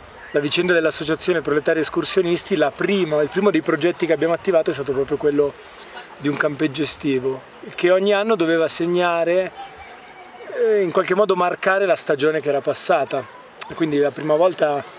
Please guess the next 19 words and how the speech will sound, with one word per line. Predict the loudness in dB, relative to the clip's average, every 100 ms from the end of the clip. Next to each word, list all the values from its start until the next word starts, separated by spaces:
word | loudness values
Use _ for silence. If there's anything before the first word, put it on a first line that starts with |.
| -20 -20 -20 -20 -20 -14
l'abbiamo | -2 -2 0
fatta | 0 0
ai |
Piani | 2 2 2
Resinelli, | 2 2 2 2 2 2
dove | 2
l'ape | 2 2 0
è |
nata | 0 -2
e | -2
cresciuta, | -4 -4 -2 -2 2 0 2 0
ospiti | 0 -2 -8 -8
di | -4 -4
Gigi | -2 0 2
Alippi, | 2 0 -2 -6 -8 -10 -20 -20 -20 -20 -20 -8
forse | -2 -2 -2
il | -4
più | -2
giovane | 2 2 4 2 2 0 -2